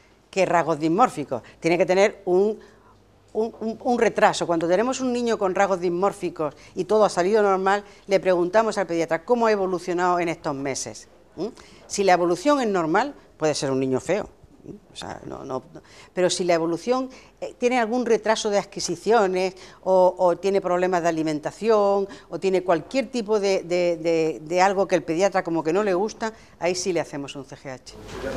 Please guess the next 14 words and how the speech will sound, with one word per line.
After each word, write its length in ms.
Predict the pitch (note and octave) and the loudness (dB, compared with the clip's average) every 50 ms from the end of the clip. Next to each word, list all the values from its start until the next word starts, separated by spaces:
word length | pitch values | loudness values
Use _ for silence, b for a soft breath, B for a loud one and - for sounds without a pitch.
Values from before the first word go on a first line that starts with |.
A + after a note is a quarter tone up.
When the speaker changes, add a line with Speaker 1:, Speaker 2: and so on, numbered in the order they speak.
| - - - - | -8 -10 -10 -10
Speaker 2:
preguntar 320 | - - - B2 A#2+ A#2 | -10 -10 -10 -8 -8 -8
una 160 | A#2 A#2 A#2+ | -8 -6 -8
cosa 300 | A#2+ - A2 - - - A2+ | -8 -8 -8 -8 -8 -8 -6
que 80 | A2 | -6
no 120 | G#2+ G#2+ G#2+ G#2 | -6 -6 -6 -8
sé 80 | - | -8
si 600 | A#2 A#2+ A#2+ A#2+ - - A#2+ - A#2 A2 - A2 A2+ | -10 -8 -8 -10 -10 -10 -10 -8 -6 -6 -6 -4 -6
es, 80 | A#2 | -6
yo 120 | B2 B2+ - C#3 | -6 -8 -6 -6
soy, 260 | C3+ B2+ A#2+ A#2 A#2 - - - - - - - - - - - - | -6 -4 -4 -6 -6 -8 -10 -12 -14 -16 -16 -14 -14 -14 -14 -14 -12
no 80 | - C3 B2+ B2+ | -10 -10 -10 -8
soy 240 | B2+ B2 A#2+ B2 | -6 -6 -4 -2
biólogo 500 | B2 B2 B2 B2+ C3 C3 B2 B2 B2 B2 B2 A#2+ | 0 0 0 2 0 0 -2 -2 -4 -4 -4 -4
ni 200 | A#2 A#2 A2+ | -4 -4 -4